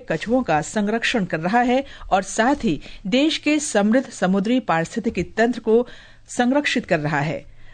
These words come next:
भारतीय तटरक्षक बल ने कहा है कि देश की पूर्वी तटरेखा, विशेष रूप से ओडिशा के गहिरमाथा बीच पर प्रतिवर्ष आठ लाख से अधिक ओलिव रिडले कछुए आते हैं।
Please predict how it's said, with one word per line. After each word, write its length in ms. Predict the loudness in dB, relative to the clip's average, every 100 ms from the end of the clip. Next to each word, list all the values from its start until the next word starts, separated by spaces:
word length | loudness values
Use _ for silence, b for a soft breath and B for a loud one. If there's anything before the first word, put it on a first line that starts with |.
| b
भारतीय 420 | 0 2 4 2
तटरक्षक 480 | 2 0 0 -2 -2
बल 180 | 0 0
ने 140 | 2 0
कहा 240 | 0 2
है 200 | 2 0
कि 160 | -2 -4
देश 300 | -2 -2 -2
की 140 | -6
पूर्वी 400 | -2 0 4 4
तटरेखा, 600 | 4 0 2 0 2 0 0 B B 0
विशेष 380 | 2 4 2 2
रूप 120 | 0
से 180 | 2 2
ओडिशा 400 | 2 0 2 0
के 280 | 0 0 0 0
गहिरमाथा 680 | 0 2 2 2 2 -2
बीच 300 | -2 0 0
पर 240 | 2 0 0 B B
प्रतिवर्ष 520 | 0 2 2 2 2 -2 0
आठ 300 | 0 0 0
लाख 240 | 0 0
से 100 | 0
अधिक 280 | 0 0 -2 -6 B B 0
ओलिव 360 | 2 4 2 0
रिडले 360 | -2 0 2 0
कछुए 340 | -2 -2 0
आते 340 | 0 0 2 2
हैं। 160 | 2